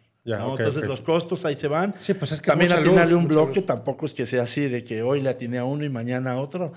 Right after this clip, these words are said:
Speaker 1: Son como apuestas, es
Speaker 2: No.
Speaker 1: como tener ahí un algoritmo trabajando por ti que te cuesta mantenerlo y a veces
Speaker 2: Sí.
Speaker 1: sí, a veces no.
Speaker 2: Sí, sí, sí.
Speaker 1: ¿Sí, no?
Speaker 2: Sí, sí, sí.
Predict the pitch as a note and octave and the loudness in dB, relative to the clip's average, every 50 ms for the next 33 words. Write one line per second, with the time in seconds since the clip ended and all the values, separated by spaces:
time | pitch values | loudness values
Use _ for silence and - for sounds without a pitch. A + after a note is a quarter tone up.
0 | - - - G3+ G#3+ A3 G#3+ - A3 G3+ E3+ C#3+ - F3 G#3 G#3 - - D3 D3+ | -16 -8 -4 -4 -4 -4 -4 -4 -4 -2 -2 -2 2 0 0 0 0 -8 -10 -8
1 | A2+ A#2 A#2+ A#2 - E3+ E3 - D3+ D#3 E3 E3+ E3+ E3+ E3+ F3 F3+ E3+ C#3+ C#3+ | -6 -4 -2 -2 -2 -2 -4 -4 -6 -4 -4 -4 -4 -4 -4 -4 -6 -6 -6 -6
2 | C#3 C#3+ C#3+ D#3 D#3+ D#3+ D#3 D3+ C#3+ C3+ C3 - C3 B2 B2 - C#3 C#3+ C3 - | -8 -8 -8 -8 -8 -6 -6 -6 -6 -8 -8 -6 -6 -6 -6 -6 -10 -10 -10 -10
3 | - B2 B2 - - C#3 C#3+ D3 D#3 E3 D#3 - - - - - - C3+ C3 B2+ | -10 -12 -12 -10 -10 -10 -8 -8 -8 -10 -12 -12 -16 -14 -14 -12 -6 -4 -4 -4
4 | C3 - C#3+ C#3 B2+ C3 B2+ A#2+ - C3 B2 C3+ C#3 C#3 D3 D#3+ E3 D3+ C3+ B2 | -4 -6 -6 -6 -6 -6 -8 -10 -10 -10 -6 -6 -6 -6 -6 -8 -8 -6 -8 -8
5 | A#2 A2+ A2+ A2+ A2+ A2+ A2+ G2+ G#2 G#2+ B2 D3+ C#3 C3 B2+ B2+ C3 B2 A2+ B2+ | -8 -8 -8 -6 -6 -6 -6 -6 -8 -8 -6 -6 -6 -6 -6 -8 -10 -12 -10 -8
6 | C3+ D3 D#3 D3+ D3 G#2+ A2 A#2+ C3+ - - A#2 A2+ - A2 - - C#3 C#3 D#3+ | -10 -8 -8 -8 -8 -8 -8 -8 -10 -12 -16 -18 -18 -18 -18 -12 -12 -10 -10 -10
7 | - - _ _ _ - C#3+ E3+ - - - - - - F#3 | -14 -18 _ _ _ -20 -20 -20 -20 -18 -18 -18 -18 -18 -20